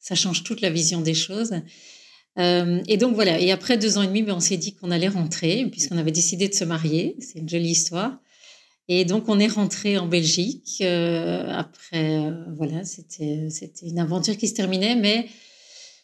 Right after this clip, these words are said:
le retour en Belgique s'est bien passé. Moi, j'ai retrouvé très vite, euh, mon travail en tant que sage-femme, euh, à l'hôpital ici à Bruxelles. Et puis, mon mari, à l'époque,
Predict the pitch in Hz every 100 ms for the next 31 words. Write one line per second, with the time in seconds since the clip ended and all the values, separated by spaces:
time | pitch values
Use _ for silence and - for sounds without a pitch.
0 | _ - 214 220 - 262 240 226 262 277
1 | 220 208 208 208 320 294 208 202 - -
2 | 190 202 - 190 208 202 185 170 165 160
3 | - 175 180 180 165 143 160 160 - 160
4 | - - 233 214 165 160 160 160 - 185
5 | 165 160 180 165 160 - 220 254 208 165
6 | 160 - 175 165 165 175 185 170 160 160
7 | 185